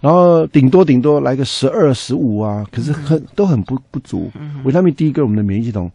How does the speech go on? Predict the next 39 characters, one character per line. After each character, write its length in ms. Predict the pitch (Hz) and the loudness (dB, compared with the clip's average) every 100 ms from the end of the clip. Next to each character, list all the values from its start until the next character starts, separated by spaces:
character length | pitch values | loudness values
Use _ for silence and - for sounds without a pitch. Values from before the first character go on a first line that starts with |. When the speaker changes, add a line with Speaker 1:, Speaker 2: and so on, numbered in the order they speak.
| _ _ | _ _
Speaker 1:
很 240 | - 117 | -4 0
有 100 | 120 | 0
关 220 | - 85 | -2 -10
系。 140 | 87 _ _ _ | -14 _ _ _
Speaker 2:
哦， 380 | - 120 131 - _ _ _ | -20 -18 -18 -20 _ _ _
所 160 | - 175 | -10 -8
以 20 | |
还 160 | 151 151 | -8 -10
是 100 | 160 | -10
真 160 | 170 | -8
的 60 | 147 | -6
要 140 | 143 143 | -8 -10
提 240 | - 165 | -12 -10
醒 280 | 196 151 113 | -8 -8 -8
大 240 | 139 131 113 | -6 -8 -8
家 200 | 131 120 | -10 -10
了。 120 | 104 - - _ _ | -12 -16 -20 _ _
不 80 | - | -14
过 220 | 220 277 | -4 -2
呢， 60 | 190 | -2
您 140 | 160 | -2
刚 140 | 165 208 | -4 -4
才 100 | 156 | -6
填 220 | - 139 | -8 -10
的 60 | 170 | -8
那 80 | |
个 100 | 165 143 | -10 -8
蛋， 300 | - 160 117 - _ | -2 -2 -4 -18 _
所 160 | - | -8
以 40 | 185 | -6
你 140 | 160 | -6
说 160 | 165 185 | -6 -8
不 140 | 226 | -6
能 280 | 185 151 160 _ _ | -6 -6 -10 _ _
在 160 | 226 185 - | -10 -10 -10
煮 180 | 135 | -14
的 120 | 123 139 | -14 -12
时 120 | 156 | -8
候 240 | 160 131 | -6 -8